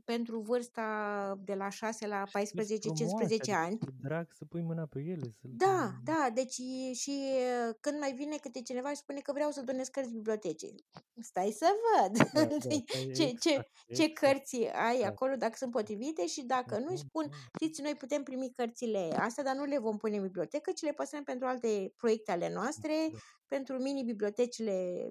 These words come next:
Speaker 1: m, care sunt în comunitate, le punem
Speaker 2: Mhm,
Speaker 1: acolo.”
Speaker 2: mhm.
Speaker 1: Sau,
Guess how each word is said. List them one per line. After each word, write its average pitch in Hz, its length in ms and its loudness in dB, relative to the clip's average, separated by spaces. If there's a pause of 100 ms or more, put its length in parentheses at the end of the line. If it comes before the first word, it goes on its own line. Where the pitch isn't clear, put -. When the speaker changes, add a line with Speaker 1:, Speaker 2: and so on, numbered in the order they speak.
(120)
Speaker 1:
m, 202 600 -10
care 196 220 -2
sunt 214 280 -4
în 190 220 -6
comunitate, 196 760 -4
le 214 140 2
punem 226 260 0
Speaker 2:
Mhm, - 0 -
Speaker 1:
acolo.” 262 400 2
Speaker 2:
mhm. - 0 -
Speaker 1:
Sau, 233 280 4